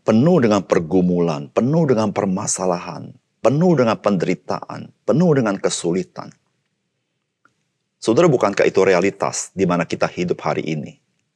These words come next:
Saudara, ada orang yang memberikan respon seperti ini. Dia mengeluh. Karena orang itu menganggap kesulitan, penderitaan di sekitar dia itu sangat mengganggu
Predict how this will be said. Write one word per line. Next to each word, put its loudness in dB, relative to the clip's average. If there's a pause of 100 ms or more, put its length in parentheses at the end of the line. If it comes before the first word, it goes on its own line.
(920)
Saudara, 4
ada 6
orang 2 (240)
yang 2
memberikan 2
respon 0
seperti -4
ini. -10 (120)
Dia 2
mengeluh. 4 (1700)
Karena 4
orang 4
itu 4
menganggap 2
kesulitan, 2
penderitaan 0
di 2
sekitar -2
dia 2
itu 0
sangat 2
mengganggu -2